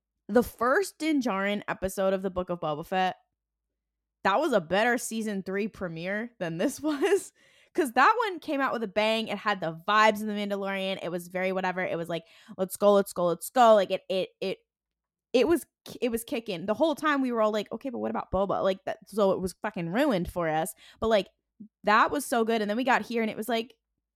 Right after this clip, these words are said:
elevator music playing. It was very, I was like, "Okay." And it's, and I get, like, and s-, I, I had to remember that, like, the whole conversation that he has first about, like, "Hey, you're an apostate and you have to bathe in the waters of Mandalore."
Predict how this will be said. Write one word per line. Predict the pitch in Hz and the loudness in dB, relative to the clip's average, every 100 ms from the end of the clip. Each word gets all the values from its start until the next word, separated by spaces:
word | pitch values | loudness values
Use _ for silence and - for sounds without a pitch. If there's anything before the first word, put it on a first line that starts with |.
| _ _ _ _ _ _ _ - | _ _ _ _ _ _ _ -6
elevator | 240 202 185 170 185 | -2 2 2 0 -2
music | 170 175 - | -2 -4 -4
playing. | 202 180 180 180 175 208 - | -2 0 0 -2 -4 -10 -2
It | 285 277 | -2 2
was | 302 | 0
very, | 247 277 285 | 2 2 4
I | 277 | 0
was | 254 | 0
like, | 277 - _ - | -6 -8 _ -16
"Okay." | 302 240 202 202 - - 320 | -2 2 4 4 0 -4 -4
And | 349 | -4
it's, | - _ _ | -6 _ _
and | 320 320 - 262 | -2 -2 -4 -2
I | 285 | -2
get, | 233 254 349 - | 2 2 2 0
like, | 294 - _ _ _ | -4 -4 _ _ _
and | 262 | -2
s-, | 240 - - | -2 -6 -6
I, | - 233 349 - | -2 2 2 0
I | 214 | -2
had | 330 415 | 0 0
to | 311 | 0
remember | 202 185 170 175 208 240 247 226 | 0 0 2 0 0 0 0 0
that, | 214 196 | 0 0
like, | 185 196 | -4 -2
the | 180 | -2
whole | - 311 | 0 -4
conversation | - 277 247 240 262 | 0 0 0 -2 -2
that | 196 | -4
he | 220 208 | -4 -8
has | 202 202 - - | -4 -4 -4 -6
first | 190 220 269 - | 0 0 0 -2
about, | 190 - | -4 -2
like, | 214 | -2
"Hey, | - 240 | -2 -6
you're | 208 185 294 | -4 -2 -2
an | |
apostate | 311 - 202 - 262 269 262 - - - - | -4 -6 -8 -6 -4 -4 -6 -14 -20 -14 -2
and | 214 202 | 0 0
you | 202 | 0
have | 208 | -2
to | |
bathe | 202 - 190 | -2 -2 -2
in | 190 | 0
the | |
waters | 185 175 185 | 0 0 0
of | |
Mandalore." | 175 185 214 | -4 0 -2